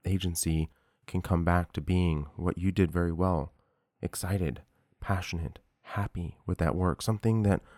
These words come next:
allows for you to be able to do amazing things for your client, helping them being able to accomplish their goals, giving you greater meaning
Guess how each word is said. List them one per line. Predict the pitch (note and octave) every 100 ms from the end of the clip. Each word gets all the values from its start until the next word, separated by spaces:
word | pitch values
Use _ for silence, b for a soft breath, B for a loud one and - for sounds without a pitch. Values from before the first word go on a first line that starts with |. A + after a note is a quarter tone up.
| B
allows | F#2 F2+ G2+ G#2
for | -
you | G2+
to | G2
be | F#2 F#2+
able | F#2
to | -
do | E2 G#2 G2+
amazing | D#2+ E2 E2+ F#2 G2+ F#2 F#2+
things | - F#2+ D#2+ - b b b b -
for |
your | F#2+ F2+
client, | - F#2 E2+ - _ _ _ _ _ _
helping | - G2+ A2 G2+
them | F2 E2 D#2+ b b b
being | F#2+ F#2
able | F2
to | F2+ F2+
accomplish | - F2+ F2 E2
their | - F2+
goals, | F2+ E2+ E2+ C2 - _ _ _ _ -
giving | G#2 G#2+
you | G#2
greater | F2 G2+ F2
meaning | E2 F2+ G#2 D2+ C#2+